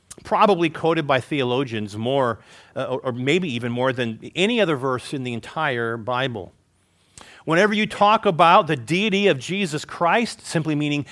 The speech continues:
his deity, the fact that he is God, okay, you're talking about what we would call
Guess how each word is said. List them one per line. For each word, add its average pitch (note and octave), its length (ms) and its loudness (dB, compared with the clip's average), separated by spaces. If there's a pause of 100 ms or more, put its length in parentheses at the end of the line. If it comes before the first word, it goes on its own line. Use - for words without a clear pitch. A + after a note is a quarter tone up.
(120)
his C#3+ 300 0
deity, D#3+ 640 -2
the C3 120 -2
fact C3+ 360 -2
that G#2+ 100 -8
he B2+ 220 -6
is A2 120 -6
God, G2 400 0 (420)
okay, C#3 440 0 (380)
you're F3 140 0
talking A3+ 540 2
about C#3 440 2
what D3 200 -2
we F3+ 160 -2
would F#3 180 -4
call D3+ 380 0